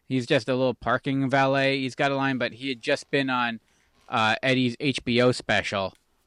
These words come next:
uh, previously. And then, uh, Paul Reiser's, uh, great in this. Uh, and then, of course, uh, Gilbert Gottfried shows up.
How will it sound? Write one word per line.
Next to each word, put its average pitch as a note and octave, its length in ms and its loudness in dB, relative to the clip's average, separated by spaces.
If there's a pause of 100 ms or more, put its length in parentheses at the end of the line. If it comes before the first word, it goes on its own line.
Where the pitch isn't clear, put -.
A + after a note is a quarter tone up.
(400)
uh, F2+ 360 -6 (240)
previously. A#2 760 0 (420)
And B2+ 240 4
then, B2+ 280 2
uh, G2+ 480 2 (100)
Paul A#2+ 240 4
Reiser's, D3 800 4 (400)
uh, C#3 340 2
great C#3+ 340 -2
in D3+ 60 -6
this. C#3+ 340 0 (440)
Uh, G#2 400 2 (240)
and D3 160 0
then, C#3+ 200 -2 (120)
of B2+ 260 -6
course, - 580 2 (200)
uh, G2+ 340 -4 (500)
Gilbert C3 340 2
Gottfried A#2 460 0
shows G#2+ 360 -6
up. F#2 260 -4